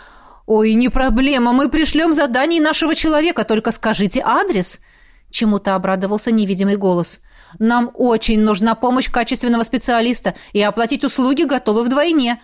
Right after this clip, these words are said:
Понимаете, утром ни свет ни заря высокое начальство пожалуют, табельное оружие будут пересчитывать. У нас тут все на ушах стоять будут,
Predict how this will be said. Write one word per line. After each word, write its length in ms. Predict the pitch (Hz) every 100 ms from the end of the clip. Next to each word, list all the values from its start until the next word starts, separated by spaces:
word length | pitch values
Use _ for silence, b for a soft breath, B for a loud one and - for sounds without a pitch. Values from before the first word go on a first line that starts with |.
| B B
Понимаете, 540 | 226 226 226 240 226
утром 280 | 240 247 240
ни 80 | 240
свет 220 | 233 240
ни 80 | 247
заря 260 | 220 240 247
высокое 380 | 233 262 254
начальство 400 | 247 240 294 -
пожалуют, 600 | 226 214 185 180 156 151 - b -
табельное 460 | 220 233 233 240
оружие 280 | 247 208 196
будут 200 | 185 190
пересчитывать. 680 | 208 202 - 208 170 160 - B B B B
У 100 | 185
нас 200 | 196 180
тут 160 | 220
все 280 | - - 294
на 140 | 277
ушах 220 | 294 330 -
стоять 320 | 269 240 185
будут, 300 | 190 196